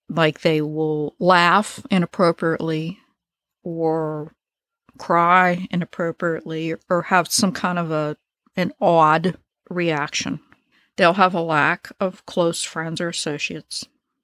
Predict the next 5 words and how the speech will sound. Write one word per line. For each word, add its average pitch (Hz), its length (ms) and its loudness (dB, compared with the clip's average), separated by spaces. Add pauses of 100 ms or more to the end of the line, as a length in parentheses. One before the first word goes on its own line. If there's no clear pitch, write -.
(320)
This - 300 2
one 254 400 4 (540)
is 185 220 -2
pretty 185 280 -2
specific. - 800 -12